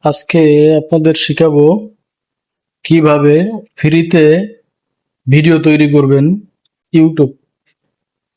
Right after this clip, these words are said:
বর্তমানে YouTube-এ নতুন ভার্সনে আপডেট আসছে, Gemini দিয়ে দিছে। যাদের YouTube অ্যাপস আছে, আপডেট ভার্সন আছে, তারাই শুধু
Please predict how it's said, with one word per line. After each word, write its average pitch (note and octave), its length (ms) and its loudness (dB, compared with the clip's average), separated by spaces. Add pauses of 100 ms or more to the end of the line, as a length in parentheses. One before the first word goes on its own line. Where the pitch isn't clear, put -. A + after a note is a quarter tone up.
(320)
বর্তমানে E3+ 500 0
YouTube-এ E3 400 2
নতুন E3 520 0
ভার্সনে D3 580 0 (2500)
আপডেট D3 340 0
আসছে, D#3 460 0 (180)
Gemini D#3 440 2
দিয়ে D3 220 2
দিছে। C3 400 -4 (1000)
যাদের D3 360 2
YouTube E3 480 0 (200)
অ্যাপস D3+ 280 -2
আছে, E3+ 380 0 (440)
আপডেট C#3+ 400 -2
ভার্সন D3+ 320 -2
আছে, E3 220 -2
তারাই D#3 300 -2
শুধু D#3+ 420 0